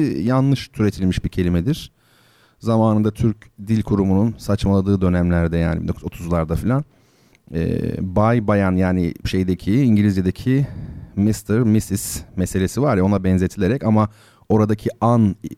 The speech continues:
ekinin işlevi belirsizdir. Yani öyle bir ek kullanım örneği yok. Bayan, e, çok antipatik bir kelime zaten. Bugün de çoğu kişi sevmiyor. Ben sevmiyorum. Çok da kullanmak istemiyorum. Hanım daha güzel geliyor, e, bana. Kadın olabilir, fark etmez ama yani ne bileyim.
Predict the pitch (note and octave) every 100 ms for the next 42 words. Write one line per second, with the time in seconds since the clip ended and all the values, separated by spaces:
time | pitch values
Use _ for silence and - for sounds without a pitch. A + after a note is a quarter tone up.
0 | _ - G2+ - G2+ B2+ A2+ - G#2+ G#2
1 | C3 - G2+ G#2+ G2+ - F#2+ E2 E2+ F2
2 | F2 F2+ F2+ F2 F2+ F#2 - - F2+ F2
3 | F#2+ F2 F#2 F#2 F2+ A#2 - F2+ F#2+ F#2
4 | G2+ A#2+ - E2+ E2 F#2 - F#2 - F2+
5 | - - - E2 D#2+ D2+ D2 E2+ E2+ E2
6 | D#2+ D2+ F2 D#2+ D#2 D#2+ - B2 A2+ A2
7 | F2 E2+ C#3 C#3+ A#2+ B2+ D#3+ F#2+ E2 G#2+
8 | F#2 - G2+ G2+ F2+ F2+ G2 - G#2 F2+
9 | D2+ A2+ - _ _ _ _ _ _ -
10 | A2+ B2 A#2 A#2+ A2 F2+ E2+ D#2+ D#2+ D#2+
11 | D2 - - - C#2+ D2 D2 G2 - F#2+
12 | G2 - D#2+ C#2+ D#2+ A2+ F#2 F2+ E2+ A#2+
13 | C3 A2+ F#2+ F#2 F#2+ D#2+ F2+ F#2 E2